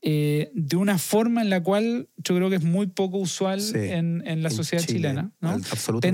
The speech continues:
Speaker 1: Penta básicamente funciona con, con convenio con municipalidades de, de la región metropolitana, algunas de, eh, entiendo, de fuera de la región, eh,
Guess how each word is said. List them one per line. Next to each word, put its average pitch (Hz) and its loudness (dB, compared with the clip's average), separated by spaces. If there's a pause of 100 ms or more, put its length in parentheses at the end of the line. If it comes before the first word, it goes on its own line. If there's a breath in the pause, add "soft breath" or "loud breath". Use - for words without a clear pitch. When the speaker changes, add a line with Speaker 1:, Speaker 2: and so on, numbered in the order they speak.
(160)
Speaker 1:
Penta 190 4
básicamente 185 2
funciona 180 0
con, 160 0
con 156 -2
convenio 180 4
con 165 2
municipalidades 160 2
de, 147 2
de 147 0
la 147 0
región 151 0
metropolitana, 165 0
algunas 160 0
de, 151 -2 (540 loud breath)
eh, 147 0
entiendo, 170 0
de 165 2
fuera 175 0
de - 2
la 175 2
región, 185 -2 (540 loud breath)
eh, 156 2